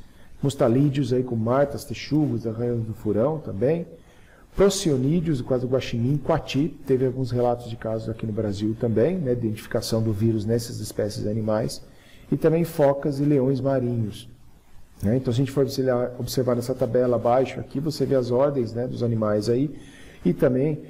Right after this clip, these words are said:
aos seus membros, né, que seriam as espécies aí envolvidas também, desde coiote, ferrete, coati, né, urso, panda gigante, eh, também, além disso, eh, mamíferos marinhos, né, como do grupo aí dos cetáceos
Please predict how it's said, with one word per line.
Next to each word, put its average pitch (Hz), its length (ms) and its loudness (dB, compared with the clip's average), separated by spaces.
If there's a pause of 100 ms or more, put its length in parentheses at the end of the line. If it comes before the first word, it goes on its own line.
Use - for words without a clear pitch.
(220)
aos 139 200 2
seus 139 480 0
membros, 131 560 0
né, 117 160 -2
que 123 80 -10
seriam 123 200 2
as 123 100 0
espécies 123 580 -2
aí 120 180 0
envolvidas 123 720 0
também, 127 500 0
desde 110 300 -2
coiote, 117 800 0
ferrete, 101 800 0
coati, 120 840 0
né, 113 160 0
urso, 113 840 0
panda 117 400 0 (300)
gigante, 113 960 0 (360)
eh, 113 400 2 (100)
também, 117 380 2
além 117 340 0
disso, 110 480 -2 (480)
eh, 120 400 4
mamíferos 123 720 0 (140)
marinhos, 127 500 2
né, 107 160 -2
como 120 160 -4
do 117 60 -4
grupo 104 240 -4
aí 117 60 2
dos 113 200 -6
cetáceos 120 720 -2